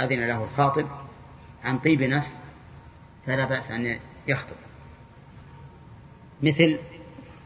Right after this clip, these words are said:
كان بوده أن يتزوج امرأة معينة فسمع أن فلانا خطبها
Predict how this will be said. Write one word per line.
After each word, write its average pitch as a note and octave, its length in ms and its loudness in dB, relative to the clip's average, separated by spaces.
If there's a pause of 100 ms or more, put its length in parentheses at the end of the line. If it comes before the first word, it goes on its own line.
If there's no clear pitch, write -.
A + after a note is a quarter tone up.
(760)
كان D#3+ 360 10
بوده D3+ 540 8
أن C#3 60 8
يتزوج C#3 440 6
امرأة C3+ 220 6
معينة B2 480 4 (1300)
فسمع C#3+ 640 6
أن C#3 220 8
فلانا C3+ 420 6
خطبها B2+ 840 4